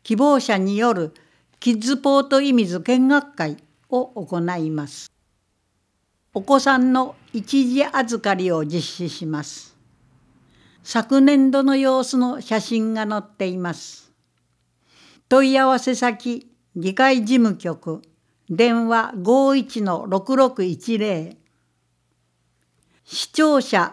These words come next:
免震用オイルダンパーの交換工事を行います。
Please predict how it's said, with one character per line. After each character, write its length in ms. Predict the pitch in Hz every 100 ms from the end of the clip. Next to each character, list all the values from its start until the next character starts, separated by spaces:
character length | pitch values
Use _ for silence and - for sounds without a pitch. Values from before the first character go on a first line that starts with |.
| -
免 360 | 202 277 269
震 420 | 254 262 269 262 254
用 480 | 254 247 247 - -
オ 160 | 226 269
イ 100 | 262
ル 160 | 277
ダ 160 | 277 269
ン 180 | 247 -
パ 200 | 208 202
ー 40 |
の 340 | 190 185 - _ _ _
交 240 | 277 277 269
換 260 | 269 262
工 220 | 254 262 233
事 180 | 185 180
を 140 | 175
行 140 | 190
い 220 | 170 170 165
ま 160 | 160
す。 320 | - - -